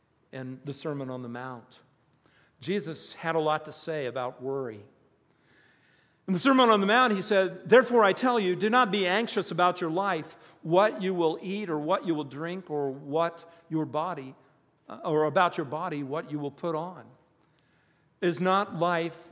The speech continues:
more than food, and the body more than clothing?" Now, these are legitimate concerns, aren't they?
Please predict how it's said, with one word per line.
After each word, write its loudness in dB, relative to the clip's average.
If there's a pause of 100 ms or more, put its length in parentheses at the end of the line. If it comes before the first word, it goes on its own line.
(120)
more -2
than -6
food, -12 (640)
and -4
the -4
body -2
more -6
than -10
clothing?" -10
Now, -6 (160)
these -2
are 4
legitimate -2
concerns, -4
aren't -6
they? -12